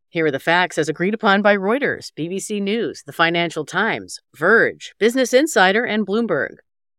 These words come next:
Google on Wednesday announced a partnership with the Environmental Defense Fund to process methane emissions data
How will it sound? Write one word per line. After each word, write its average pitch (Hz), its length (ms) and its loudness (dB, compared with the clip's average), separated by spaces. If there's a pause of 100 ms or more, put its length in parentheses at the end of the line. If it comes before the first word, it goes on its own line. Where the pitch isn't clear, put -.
(640)
Google 214 460 6
on 196 240 0
Wednesday 190 500 2
announced 180 400 0
a 180 60 -2
partnership 180 680 -2
with 170 140 -4
the 165 100 -4
Environmental 175 680 0
Defense 190 480 -4
Fund 165 400 -8
to 190 100 -18
process 214 640 0
methane 190 480 0
emissions 165 500 -4
data 151 440 0